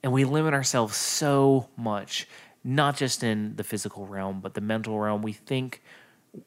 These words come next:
we are so confined when we're not. Like, it's limitless, really, what we're capable of. So I hope this encourages you. Get outside the box. This next week,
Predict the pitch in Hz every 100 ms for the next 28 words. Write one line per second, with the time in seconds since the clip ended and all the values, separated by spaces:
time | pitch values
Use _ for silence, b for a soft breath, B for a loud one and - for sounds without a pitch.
0 | _ 127 127 127 120 113 110 104 101 -
1 | - 107 107 104 - 101 - - 95 95
2 | 95 98 101 104 104 104 104 98 92 92
3 | - - - 104 - 123 - 104 98 107
4 | 113 113 - 104 98 - - - _ _
5 | 104 107 101 98 101 101 98 - 101 -
6 | 104 - - - - _ b b - 113
7 | 175 175 175 160 135 151 143 139 143 151
8 | 147 135 B B B 165 165 160 147 127
9 | 123 123 - 135 147 139 - 143 139